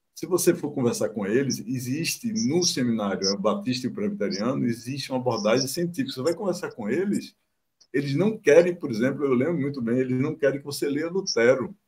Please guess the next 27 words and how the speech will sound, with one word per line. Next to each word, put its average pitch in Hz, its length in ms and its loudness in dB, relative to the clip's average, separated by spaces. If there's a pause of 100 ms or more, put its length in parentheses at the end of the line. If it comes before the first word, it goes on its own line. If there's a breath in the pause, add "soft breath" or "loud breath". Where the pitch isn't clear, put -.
(440)
Porque 175 260 -2
se 196 80 -6
você 254 240 -2
for 151 220 2
ler 113 140 4
Lutero, 110 440 0
você 131 200 -8
vai 170 180 0
ver 170 420 2 (220)
lixo 190 520 2
pra 175 140 0
caramba 196 420 0
em 131 60 2
Lutero, 104 420 0
entende? 110 320 -4
Mas 143 280 -2
eles 208 240 4
lá 156 220 6
dentro, 175 380 -2
eles 190 140 0
estudam 294 560 0
isso, 104 240 0
porque 123 180 -8
eles 139 180 -6
têm - 140 -6
que - 60 -8
saber. 113 500 0